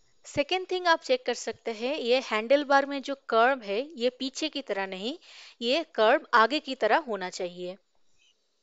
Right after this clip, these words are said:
So, आपने देखा मैंने कैसे wrongly attach हैंडल बार को remove करके सही direction में attach किया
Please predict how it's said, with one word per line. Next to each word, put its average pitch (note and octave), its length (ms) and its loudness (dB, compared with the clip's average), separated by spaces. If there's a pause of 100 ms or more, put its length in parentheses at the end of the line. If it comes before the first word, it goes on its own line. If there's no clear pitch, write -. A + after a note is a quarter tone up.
(720)
So, - 100 -6
आपने F4 380 6
देखा C4+ 340 4
मैंने A#3+ 300 2
कैसे D4 540 2
wrongly C4 560 4
attach A#3 360 4
हैंडल A3+ 360 0
बार A3+ 220 2
को D4 260 2
remove A#3 380 -2
करके B3 400 2
सही A#3+ 320 -2
direction A3 460 -2
में B3+ 160 -2 (120)
attach F#3+ 360 0
किया - 280 -4